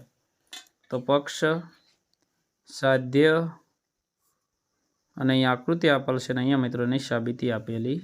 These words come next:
છે. તો આવી રીતના એ પ્રશ્ન છે એનું સોલ્યુશન થઈ શકશે. એના પછી મિત્રો ઓગણત્રીસ નંબરનો પ્રશ્ન છે, જેમાં એ બી બરાબર એંસી હોય તેવા એ બી સીનો વેધ એ ડી છે,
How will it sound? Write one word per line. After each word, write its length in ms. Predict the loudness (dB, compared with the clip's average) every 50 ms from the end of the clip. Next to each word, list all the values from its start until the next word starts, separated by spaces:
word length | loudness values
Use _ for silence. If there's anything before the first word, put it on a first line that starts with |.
| -12 _ _ -14 -14 -14 _ _ _
છે. 180 | -20 -18 -18 -18 -20 -20 _ _ _ _ _ _ _ _ _ _ _ _ _ _ _ _ _ _ _ _ _ _ _ _ _ _ _ _ _ _ _ _ _ _ _ _ _ _ _ _ _ _ _ _ _ _ _ _ _ _ _ _ _ _ _ _ _ _ _ _ _ _ _ _ _ -20 -20 _
તો 80 | 0 2
આવી 280 | 4 4 4 4 2
રીતના 280 | 2 0 0 0 0 0
એ 80 | 0 0
પ્રશ્ન 300 | -2 -4 -4 -2 -2 -2 -2 -2
છે 120 | -2 -4
એનું 180 | -6 -6 -6 -6 -6
સોલ્યુશન 420 | -8 -6 -6 -8 -8 -6 -6 -6 -6 -6
થઈ 180 | -8 -8 -8 -8
શકશે. 420 | -8 -10 -12 -12 -12 -14 -12 -12 -12 -12 -14 _ _ _ _ _ _ _ -20 -20 _ _ _ _ _ -20 _ _ _ _ _ _ 0
એના 240 | 2 2 4 4 2
પછી 240 | 0 0 0 0 0
મિત્રો 180 | 2 4 4 2
ઓગણત્રીસ 360 | 4 4 2 2 2 0 0 0
નંબરનો 400 | 0 2 2 0 -2 -2 -4 -4 -4
પ્રશ્ન 340 | -2 -4 -4 -4 -2 0 0 0
છે, 200 | 0 0 -4 -4 -6 -6 -12 _ _ _ _ _ _ -20 -20 -20 _ _ _ _ _ _ _
જેમાં 360 | 0 2 4 4 4 4 4 4
એ 20 | 4
બી 180 | 4 2 4 4
બરાબર 300 | 4 2 4 2 2 2
એંસી 360 | 2 2 2 0 -2 0 0
હોય 160 | 0 0 -2
તેવા 300 | -2 -2 0 2 2 2 2
એ 60 | 0
બી 120 | -2 -2 -2
સીનો 180 | -4 -2 -2 -2
વેધ 260 | 0 0 0 0 0 0
એ 140 | 0 0
ડી 200 | 0 0 0 -2 -2
છે, 140 | -2 -4